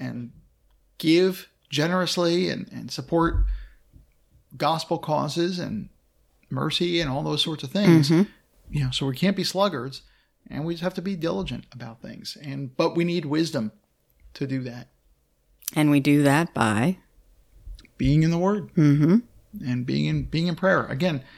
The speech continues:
Speaker 1: kinda goes back to the very first thing we talked about.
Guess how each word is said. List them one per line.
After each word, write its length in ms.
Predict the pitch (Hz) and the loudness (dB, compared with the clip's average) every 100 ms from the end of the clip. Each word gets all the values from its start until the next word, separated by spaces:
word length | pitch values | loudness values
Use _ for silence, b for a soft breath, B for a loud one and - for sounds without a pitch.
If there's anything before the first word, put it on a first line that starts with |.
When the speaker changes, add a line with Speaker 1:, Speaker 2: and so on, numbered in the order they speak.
| b b _ _ _ _ | b b _ _ _ _
Speaker 1:
kinda 180 | 185 160 | -6 -2
goes 160 | 147 | -4
back 240 | 135 156 156 | -2 -4 -4
to 100 | 160 147 | -8 -12
the 100 | - | -12
very 560 | 131 117 120 165 175 175 | -12 -12 -4 -2 0 0
first 280 | 175 170 - | -2 -4 -4
thing 100 | 180 | -8
we 120 | 175 | -6
talked 260 | 180 190 151 | -6 -6 -8
about. 280 | - - | -12 -12